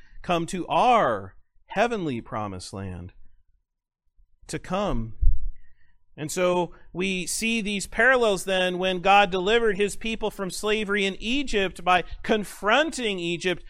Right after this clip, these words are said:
with his greatness and the inferiority of their supposed gods. And here the whole world is confronted with his greatness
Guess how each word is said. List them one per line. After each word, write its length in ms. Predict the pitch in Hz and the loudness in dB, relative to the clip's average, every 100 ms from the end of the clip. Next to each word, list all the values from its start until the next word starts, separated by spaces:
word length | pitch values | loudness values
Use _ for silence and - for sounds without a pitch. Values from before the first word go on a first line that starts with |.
| - | -12
with 540 | 175 170 226 330 - - | -4 2 2 2 -4 -2
his 240 | 214 170 | 0 0
greatness 600 | - 170 156 175 180 - - - | 0 0 0 -4 -6 -6 -10 -2
and 160 | 214 208 | 0 0
the 140 | 202 | -2
inferiority 880 | 208 - 247 254 233 240 311 294 240 | -4 -4 -2 4 6 6 6 2 0
of 160 | 233 185 | 0 2
their 300 | 247 349 - | 4 4 2
supposed 560 | 196 - 175 151 139 | -2 0 0 0 -2
gods. 360 | 143 143 139 139 - | 4 6 4 2 -8
And 200 | - 214 | 0 0
here 500 | 202 - 254 320 262 | 0 -4 4 6 8
the 80 | 226 | 6
whole 280 | 226 254 208 - | 8 8 8 -2
world 1040 | 196 190 262 381 415 311 165 120 107 107 117 | -2 4 8 10 10 8 6 2 -2 -6 -4
is 520 | 165 151 147 131 - | 0 0 0 -4 -8
confronted 680 | - 160 - 160 156 156 131 | -8 -8 -4 -4 -4 -6 -6
with 200 | 131 - | -6 -6
his 180 | 143 - | -8 -8
greatness 580 | 127 123 131 123 - | -8 -8 -8 -12 -14